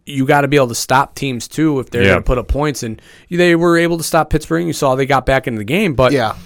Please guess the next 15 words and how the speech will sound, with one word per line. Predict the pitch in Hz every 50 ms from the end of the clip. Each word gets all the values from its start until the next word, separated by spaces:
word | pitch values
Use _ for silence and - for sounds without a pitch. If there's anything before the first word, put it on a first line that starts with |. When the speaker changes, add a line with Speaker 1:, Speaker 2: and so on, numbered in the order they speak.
| - - -
Speaker 1:
you | 147 151
know, | 143 135 131 131 127 - - -
I | - 107 - 120 127 151
think | - - 175 135 -
Pittsburgh | - 151 151 - - 139 127 113
is | 107
right | 120 127 127 120
now, | 120 135 160 170 151 131
you | 123 120 117
know, | 113 113 107
an | 107 110
upper | 120 - - 113
echelon | 107 113 110 - 123 113 117 113 110
of | 110 104
the, | 104 101